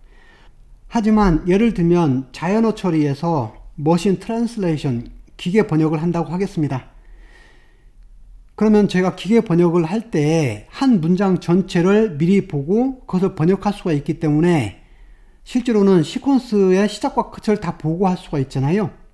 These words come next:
그런 경우에는 저희가 바이디렉셔널 엘에스티엠을 사용을 할 수가 있습니다.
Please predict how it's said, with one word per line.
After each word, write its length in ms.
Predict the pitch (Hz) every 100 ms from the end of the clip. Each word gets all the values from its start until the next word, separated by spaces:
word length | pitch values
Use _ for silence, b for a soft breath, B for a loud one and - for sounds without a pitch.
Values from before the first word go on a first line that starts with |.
| - _ - _ - - -
그런 240 | - 190 240
경우에는 380 | 208 185 185 156
저희가 320 | 156 160 156
바이디렉셔널 840 | - 170 202 196 165 - 147 151
엘에스티엠을 480 | 143 151 - 135 156
사용을 380 | 160 165 180 160
할 80 |
수가 200 | 190 -
있습니다. 460 | 131 - 135 123 117